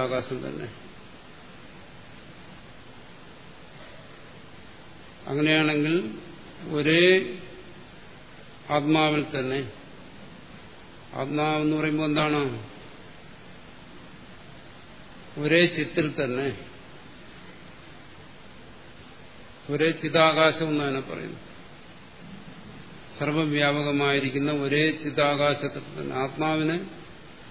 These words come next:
ഈ ഉദാഹരണത്തിൽ നിന്ന് മന-, ആകാശത്തോട് ഉപയോഗിച്ച് മനസ്സിലാക്കണമെങ്കിൽ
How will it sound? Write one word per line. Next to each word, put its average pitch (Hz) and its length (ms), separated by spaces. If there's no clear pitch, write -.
ഈ 143 60
ഉദാഹരണത്തിൽ 147 600
നിന്ന് 156 160
മന-, 151 340
ആകാശത്തോട് 156 580
ഉപയോഗിച്ച് 156 320
മനസ്സിലാക്കണമെങ്കിൽ 151 840